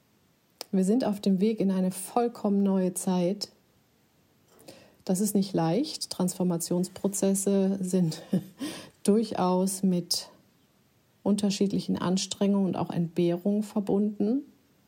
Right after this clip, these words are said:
Aber das Alte lässt etwas Neues entstehen, während es zerfällt.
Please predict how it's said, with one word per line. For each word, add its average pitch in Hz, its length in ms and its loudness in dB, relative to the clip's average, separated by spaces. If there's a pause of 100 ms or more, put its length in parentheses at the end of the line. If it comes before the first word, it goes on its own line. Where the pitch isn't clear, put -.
(1500)
Aber 185 600 2 (3000)
das 180 220 0
Alte 240 720 0 (3250)
lässt 196 260 2
etwas 180 340 -2
Neues 190 360 0
entstehen, 180 580 -2
während 180 220 -2
es - 160 -6
zerfällt. 190 640 -2